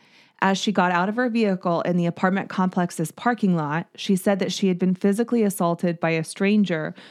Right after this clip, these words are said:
who knocked her to the ground and attempted to choke her with her right arm. Failing in that effort, he had placed his hand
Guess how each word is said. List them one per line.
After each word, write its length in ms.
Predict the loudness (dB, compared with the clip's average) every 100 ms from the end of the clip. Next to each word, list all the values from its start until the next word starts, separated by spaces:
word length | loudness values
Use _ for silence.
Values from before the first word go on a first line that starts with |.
| -16 0
who 120 | 2
knocked 320 | 4 2 -2
her 100 | -2
to 120 | 0
the 80 | 0
ground 480 | 2 0 2 0 0
and 140 | 0 0
attempted 440 | 0 0 0 -2
to 100 | -6
choke 320 | -2 0 0
her 200 | -2 0
with 220 | 0 -2 -2
her 160 | -2
right 260 | 0 0 0
arm. 500 | 0 0 -2 -4 -6 _ _ _ _ _
Failing 400 | 0 2 2 2
in 120 | 4 2
that 180 | 2
effort, 440 | 0 -2 -2 -2 -2
he 220 | 0 2
had 160 | 0 0
placed 340 | 0 0 0
his 180 | -4 -2
hand 360 | 0 2 2